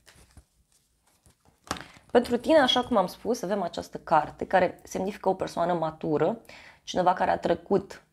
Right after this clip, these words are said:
prin multe etape în viața sa. Mai văd aici pe cineva care regretă ceva ce a făcut,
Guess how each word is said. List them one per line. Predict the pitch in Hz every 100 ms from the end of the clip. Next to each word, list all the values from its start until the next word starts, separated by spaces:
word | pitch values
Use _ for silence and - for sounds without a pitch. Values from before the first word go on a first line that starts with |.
| _
prin | - 170 165
multe | 190 214 151 151 156 151
etape | 151 151 160 147 151
în | 165
viața | 151 147 - -
sa. | - 156 220 - _ _ - _ - - -
Mai | 185
văd | 254
aici | 233 240 -
pe | 208
cineva | 208 190 220
care | 226 208 - 190
regretă | 196 180 151 220 247 - 156
ceva | - 165 151
ce | 156 170
a | 160
făcut, | - 139 - 156 147 -